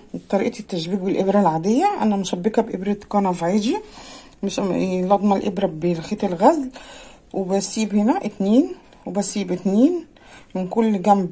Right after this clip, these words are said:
بن-، بس-، دي، دي سايبة اتنين هنا في النص، دي البيكو، وبنقفل عشان يبقى المقاس قد بعض. وهنا بسيب الجزء ده تلاتة دول، بسيب التلاتة دول في كل جنب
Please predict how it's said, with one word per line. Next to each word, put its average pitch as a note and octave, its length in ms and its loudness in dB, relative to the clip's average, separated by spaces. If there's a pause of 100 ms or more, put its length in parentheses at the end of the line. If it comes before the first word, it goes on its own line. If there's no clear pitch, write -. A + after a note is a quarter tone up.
(120)
بن-، F3 800 0
بس-، D#3+ 380 -6 (140)
دي، F3+ 160 -2
دي G3+ 220 -2
سايبة A3 300 2
اتنين A3+ 360 4
هنا C#4+ 240 4 (200)
في E3+ 60 -4
النص، G3 380 -2
دي A3 280 -6
البيكو، G#3+ 520 0 (720)
وبنقفل F#3+ 640 2 (880)
عشان G3+ 240 2
يبقى F#3+ 360 2
المقاس G3 320 2
قد E3 200 2
بعض. D3 240 -4 (420)
وهنا A3 280 4
بسيب G#3+ 360 0
الجزء F#3 440 -2
ده A#3 300 2
تلاتة G3+ 340 2
دول، D4 240 0 (280)
بسيب F#3 260 -4
التلاتة G3 380 -2
دول A3+ 160 4
في - 140 -6
كل G#3 320 0
جنب F4+ 240 2